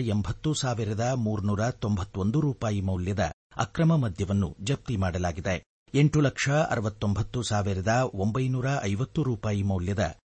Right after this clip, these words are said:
ಹದಿನೈದು ಪಾಯಿಂಟ್ ಐದು ಕಿಲೋ ಮಾದಕ ದ್ರವ್ಯವನ್ನು ವಶಪಡಿಸಿಕೊಳ್ಳಲಾಗಿದೆ. ದಾಖಲೆ ಇಲ್ಲದೆ ಸಾಗಿಸುತ್ತಿದ್ದ ಎಂಟು ಲಕ್ಷದ ಇಪ್ಪತ್ಮೂರು ಸಾವಿರ ರೂಪಾಯಿ ನಗದು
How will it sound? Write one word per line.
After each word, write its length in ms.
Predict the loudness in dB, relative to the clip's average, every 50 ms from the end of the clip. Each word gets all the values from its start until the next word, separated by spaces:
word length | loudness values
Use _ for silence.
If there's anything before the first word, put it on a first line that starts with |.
| _ -6
ಹದಿನೈದು 520 | -4 -2 0 2 2 4 4 2 2 0
ಪಾಯಿಂಟ್ 480 | -2 -2 -2 -2 0 0 -2 -2 -4 -6 -4
ಐದು 260 | -2 -2 0 0 0 -2
ಕಿಲೋ 340 | -2 -2 -2 0 0 2
ಮಾದಕ 420 | 2 2 2 2 0 -2 -2 -4 -4
ದ್ರವ್ಯವನ್ನು 680 | -2 -2 -2 -2 0 0 0 2 2 2 0 0 -2 -4
ವಶಪಡಿಸಿಕೊಳ್ಳಲಾಗಿದೆ. 1300 | -4 -2 -2 -2 -4 -4 -4 -4 -6 -6 -4 -4 -2 -2 0 0 -2 -2 -4 -4 -2 -2 -2 -4 -6 _ _ _ _ _ _ _ _ _ -2 2
ದಾಖಲೆ 420 | 2 2 2 2 2 2 2 2
ಇಲ್ಲದೆ 300 | 2 2 0 0 0 0
ಸಾಗಿಸುತ್ತಿದ್ದ 720 | 0 0 -2 -2 -2 -2 -4 -4 -4 -6 -4 -4 -4 0 0 0 0 0 -4 _ _ _ -2
ಎಂಟು 280 | 2 4 4 4 4 4
ಲಕ್ಷದ 360 | 2 2 0 -2 -2 -2 0
ಇಪ್ಪತ್ಮೂರು 800 | 0 0 0 0 -2 -4 -4 -6 -6 -4 0 0 2 2 2 2
ಸಾವಿರ 360 | 2 0 0 0 0 0 -2
ರೂಪಾಯಿ 500 | -2 -2 -2 -2 -2 -2 -2 0 0 0
ನಗದು 400 | 0 0 0 0 0 -2 -2 -4